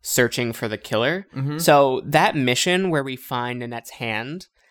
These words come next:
Speaker 1: that is a secondary quest in Act One. So that is not required.
Speaker 2: Oh.
Speaker 1: Um,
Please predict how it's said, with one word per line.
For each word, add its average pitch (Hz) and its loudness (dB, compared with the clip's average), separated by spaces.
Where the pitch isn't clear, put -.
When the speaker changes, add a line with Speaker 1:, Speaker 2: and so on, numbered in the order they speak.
Speaker 1:
that 147 2
is 202 2
a 147 2
secondary 139 0
quest - -14
in 131 0
Act 113 -2
One. 92 -6
So 143 4
that 190 4
is 190 -4
not 160 0
required. 104 -4
Speaker 2:
Oh. 196 4
Speaker 1:
Um, 110 2